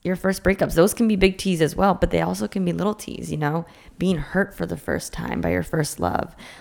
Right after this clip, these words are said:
Little T can be watching your parents divorce and little painful emotional events as you went through in life. The bullies,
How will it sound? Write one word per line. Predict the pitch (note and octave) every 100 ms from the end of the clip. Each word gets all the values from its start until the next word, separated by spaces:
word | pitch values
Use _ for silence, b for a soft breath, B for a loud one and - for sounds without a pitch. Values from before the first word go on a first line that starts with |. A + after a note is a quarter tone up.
| B
Little | F3+ F#3+
T | F#3+ G3 F#3+
can | F3 F3 E3
be | E3 E3 E3 B B _ -
watching | D#3 - E3 F3+ G#3 G3+
your | F3+
parents | - E3+ F3 F3
divorce | - D#3 D3+ F#3 D#3 - - - b b b _
and | E3+ D#3 D3 D3 - _ _ _ - -
little | G3 B3
painful | A3+ - F#3+ G3+ F#3+ E3
emotional | D3+ D#3+ - E3+ D#3
events | D3+ D3+
as | D#3 D#3
you | D3
went | D#3+ -
through | D#3+ D3+
in | D3
life. | D#3+ G3+ - - - _ _ - - _
The | - D3
bullies, | D#3+ F#3+ A3+ D#3+ E2+ F3 -